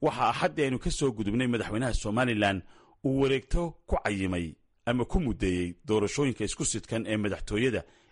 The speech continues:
iyo doorashada tooska ah ee asxaabta qaranka. Intaa kadibna waxaa Isniintii aynu ka soo gudubnay guddiga doorashooyinku ay ku dhawaaqeen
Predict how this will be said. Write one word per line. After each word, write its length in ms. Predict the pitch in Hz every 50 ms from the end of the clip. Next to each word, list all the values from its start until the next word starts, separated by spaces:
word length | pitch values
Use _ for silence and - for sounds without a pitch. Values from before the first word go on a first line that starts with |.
| _ -
iyo 120 | 120 117
doorashada 540 | 104 107 104 101 101 - - 139 120 107 95
tooska 420 | - - 127 104 - - - 92 90 95
ah 60 | 92 - - _ _ _ _ _ _ _ _ _ _ _
ee 380 | 120 117 107 101 92 87 80 78 - - - _ -
asxaabta 500 | 104 98 - - - 95 98 - - 95
qaranka. 380 | - 95 92 87 78 - 87 78 - - _ _ _ _ _ _ -
Intaa 240 | 120 113 - 104 95
kadibna 420 | - 135 101 85 85 87 110 107 92 - - - - - - -
waxaa 240 | - 127 113 110 107
Isniintii 480 | 104 - - 107 120 139 135 - - 123
aynu 180 | 113 107 107
ka 120 | 98 - 170
soo 200 | - - 139 127
gudubnay 440 | 101 92 92 95 92 107 113 113 107 92 - - _ _ _ _ _ _ _ _ -
guddiga 300 | 117 101 113 92 101 92
doorashooyinku 760 | 87 104 98 98 95 - - 123 127 127 117 110 - - 113 101 90 - - _ _ _ _
ay 340 | - 117 120 117 113 113 110
ku 140 | - - -
dhawaaqeen 580 | 196 123 110 104 98 92 92 - 101 101 98